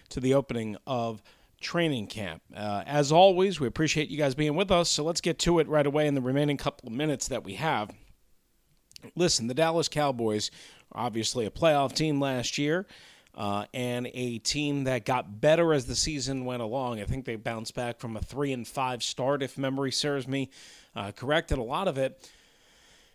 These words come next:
was because of that offensive line that they've invested so heavily in, almost sixty million dollars worth of two thousand nineteen cap space, clearly the most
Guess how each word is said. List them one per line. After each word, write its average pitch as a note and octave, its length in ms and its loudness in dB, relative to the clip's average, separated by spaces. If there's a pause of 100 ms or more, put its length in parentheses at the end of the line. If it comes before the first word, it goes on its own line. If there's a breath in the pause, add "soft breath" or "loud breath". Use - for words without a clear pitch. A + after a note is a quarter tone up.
(460 soft breath)
was E3+ 160 6
because F3+ 360 2
of E3+ 80 2
that D3 180 2
offensive D3 640 0
line B2+ 460 -2
that B2+ 160 -4
they've A#2+ 180 -2
invested C#3 540 0
so E3+ 280 4
heavily D3+ 480 0
in, A2 160 -2
almost C3 400 0
sixty E3+ 440 0
million D3 760 0
dollars C3 640 0
worth B2+ 260 -2
of A#2 100 -4
two D#3+ 160 -8
thousand B2+ 440 -4
nineteen A#2 920 -4
cap - 400 -6
space, - 460 0
clearly D#3+ 560 0
the A#2+ 100 -4
most B2+ 400 -2